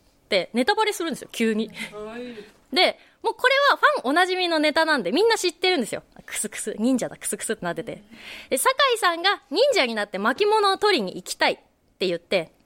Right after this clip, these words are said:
Speaker 1: で、お笑いあるあるですよね。ここで、「じゃあよし、やってみよう」って、漫才コントに入るかと思いきや、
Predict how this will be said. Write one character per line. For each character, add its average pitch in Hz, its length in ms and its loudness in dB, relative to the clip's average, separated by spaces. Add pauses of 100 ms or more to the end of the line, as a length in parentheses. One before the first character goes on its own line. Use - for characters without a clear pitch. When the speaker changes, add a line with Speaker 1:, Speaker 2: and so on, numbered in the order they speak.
(140)
Speaker 1:
で、 440 120 2
お 339 80 4
笑 440 260 4
い 392 40 -6
あ 349 100 2
る 359 80 4
あ 240 80 4
る 185 60 -4
で 175 80 -8
す - 60 -14
よ 165 80 -10
ね。 185 80 -10
こ 285 140 -4
こ 370 100 0
で、 294 120 2
「じ 277 80 2
ゃ 311 40 2
あ - 20 2
よ 359 80 -2
し、 - 100 -4
や 220 80 2
っ - 40 -6
て 302 140 -4
み 339 80 -2
よ 254 100 2
う」 175 60 -6 (200)
っ - 60 -20
て、 196 200 0 (180)
漫 285 80 0
才 480 60 4 (280)
コ 523 160 2
ン 480 100 0
ト 220 100 -2
に 185 120 -6
入 427 340 2
る 185 240 -2
か - 160 2
と - 300 -2
思 302 300 2
い 262 120 2
き - 180 -12
や、 196 260 0